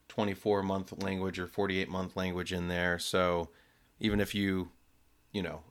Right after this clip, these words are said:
grabbed a different ink card or wanna, or have a different business or, or something like that, you, you could possibly still be eligible for it if you grabbed one recently. And, and also a reminder to reach out if you recently signed up. They are matching offers all the way back to, like,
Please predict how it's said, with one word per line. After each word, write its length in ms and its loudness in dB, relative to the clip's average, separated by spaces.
grabbed 280 4
a 40 -8
different 320 2
ink 160 0
card 260 6
or 140 4
wanna, 260 2
or 160 2
have 160 2
a 20 0
different 300 -4
business 420 -2
or, 160 -2
or 140 -4
something 300 -4
like 160 -6
that, 280 0
you, 220 -4
you 240 -6
could 180 2
possibly 400 2
still 200 -2
be 340 -4
eligible 440 2
for 280 4
it 60 4
if 140 -2
you 60 -10
grabbed 240 0
one 140 -2
recently. 360 -4
And, 160 -2
and 120 6
also 440 6
a 80 4
reminder 500 4
to 480 0
reach 240 2
out 160 10
if 100 0
you 80 -2
recently 380 0
signed 300 0
up. 180 -4
They 140 0
are 200 4
matching 400 0
offers 360 -2
all 160 -2
the 40 -2
way 120 0
back 260 -2
to, 100 -4
like, 280 -4